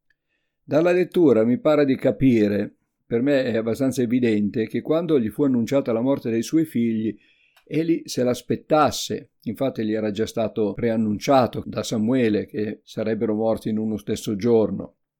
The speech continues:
E credo che non fu tanto il dispiacere per la loro perdita che lo sconvolse, ma la perdita dell'arca. Non si aspettava che l'arca finisse nelle mani dei Filistei.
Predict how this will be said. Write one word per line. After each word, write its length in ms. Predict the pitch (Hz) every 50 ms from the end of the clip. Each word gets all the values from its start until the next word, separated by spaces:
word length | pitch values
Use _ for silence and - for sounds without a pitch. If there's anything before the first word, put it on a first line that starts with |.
| _ _ _ _ _ _ _ _ _ _ _
E 140 | - 135 135
credo 280 | - 180 180 180 160 160
che 120 | 143 160
non 180 | 156 160 165 147
fu 480 | - - - 202 202 180 147 - -
tanto 340 | - - 135 131 135 135 147
il 80 | 135 123
dispiacere 680 | 135 139 131 - - 127 120 - - 151 156 147 135
per 160 | - - 120 117
la 80 | 123
loro 300 | 123 131 127 123 135 127
perdita 580 | - 143 147 147 151 156 151 139 135 104 117 113
che 80 | -
lo 100 | 120 123
sconvolse, 760 | 123 - - 165 160 156 135 123 123 123 120 - - 143 151 143
ma 540 | 131 127 139 139 143 156 180 202 - - - _ _ _ _ _ _ _ _ _ _ _ _ _ _ _ _ _ _ -
la 420 | - - 117 120 123 127 131 - _
perdita 560 | - 135 135 139 139 135 143 156 139 139 123
dell'arca. 720 | 113 110 107 107 107 113 127 131 117 101 98 - - 113
Non 220 | 110 113 123 131 131
si 100 | - 131
aspettava 760 | 120 - _ - 117 - - - 151 160 156 139 110 110 104
che 120 | - 123 113
l'arca 480 | - 120 117 113 123 123 - - - 107
finisse 640 | - - 113 117 120 120 - - 120 113 107 107 - _ _ _ _ _ _ _
nelle 200 | 117 113 120 117
mani 200 | 113 117 120 120
dei 160 | 113 113 104
Filistei. 800 | - 123 113 107 107 101 - - 113 104 101 101 104 101 -